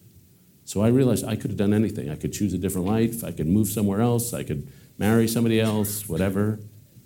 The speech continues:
The first thing I learned was freedom sucks. <laughs> Political freedom's great, economic freedom's great, journalistic freedom's great, but social freedom sucks. That the person who is unattached and uncommitted is unremembered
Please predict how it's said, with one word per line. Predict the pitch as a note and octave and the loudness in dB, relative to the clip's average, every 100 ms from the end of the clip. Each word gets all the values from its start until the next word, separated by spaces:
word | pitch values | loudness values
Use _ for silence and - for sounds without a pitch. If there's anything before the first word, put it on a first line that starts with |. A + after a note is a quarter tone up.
| - - - - | -20 -20 -20 -6
The | G#2 | -4
first | - C#3+ | 0 0
thing | - G#2+ | 2 2
I | F#2 | 2
learned | F2+ F2 | 2 2
was | E2 D2 - - _ - | 0 -4 -6 -14 _ -16
freedom | - B2 G#2 D2 | -6 -2 -2 -4
sucks. | - - - - - - - - - - - - | -6 -8 -10 -12 -12 -12 -12 -12 -6 -2 -2 -2
<laughs> | - - - D3 - | -12 -12 -6 -6 -6
Political | - D3 C#3 | 0 2 2
freedom's | - B2 A2 G#2+ | 0 0 2 0
great, | - A#2+ A2 G#2 | 0 0 2 2
economic | G2+ A2+ G#2+ G#2 | 0 -2 -2 -2
freedom's | G#2 A#2+ G2+ | -2 -2 -2
great, | G2+ A2 G2+ G2 - - - - | -2 0 2 2 0 -8 -18 -6
journalistic | A2 G#2+ - A2+ | -2 0 -2 -6
freedom's | - A#2+ G#2+ - | -4 -2 -2 -2
great, | G#2+ G#2 G2 - - - _ - | 0 2 0 -4 -14 -20 _ -14
but | - | -10
social | - C3 - G#2+ | -2 -2 -2 -6
freedom | - F#2 D#2+ D#2+ | -4 -2 -2 -6
sucks. | - - - - - - - - _ _ _ _ _ _ | -8 -10 -12 -14 -12 -12 -14 -20 _ _ _ _ _ _
That | - F2 | -10 -8
the | - | -6
person | - C3 A#2+ | -4 -4 -2
who | F#2+ | -2
is | G#2 | -2
unattached | G#2 G#2+ G#2 F#2 F2 - | 0 0 0 -4 -4 -6
and | F#2 | -4
uncommitted | F#2 F2+ F2 D#2+ | -4 -2 -2 -2
is | D2 D2+ | -4 -6
unremembered | F2 E2+ D#2+ D2+ C2+ C2 - | -6 -4 -4 -4 -6 -8 -14